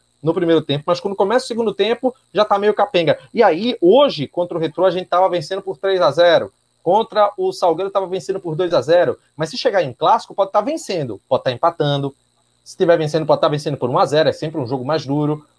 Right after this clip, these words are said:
E aí, se começa disperso na segunda etapa, toma um gol de empate e clássico é diferente. Se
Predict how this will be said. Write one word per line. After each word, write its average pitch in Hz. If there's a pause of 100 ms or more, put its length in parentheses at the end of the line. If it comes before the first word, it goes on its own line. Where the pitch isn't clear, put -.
(200)
E 156
aí, 170
se 202
começa -
disperso 185
na 175
segunda 156
etapa, 208
toma 311
um 381
gol 233
de 180
empate 165 (160)
e 220
clássico 202
é 208
diferente. 170
Se 196